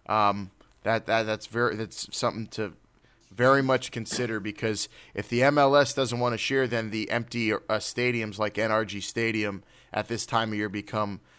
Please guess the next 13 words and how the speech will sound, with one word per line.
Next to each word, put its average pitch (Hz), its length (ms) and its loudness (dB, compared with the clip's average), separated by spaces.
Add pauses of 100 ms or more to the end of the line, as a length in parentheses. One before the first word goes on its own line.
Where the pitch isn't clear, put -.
(200)
the 101 80 -10
places 107 500 -4
that 113 160 -6
the 110 120 -2
X 104 220 -4
F - 160 -12
L 107 140 2
will 101 80 -4
have 107 220 -2
to 107 100 -10
consider. 107 640 -4 (460)
And 101 160 -10
then, 113 360 -2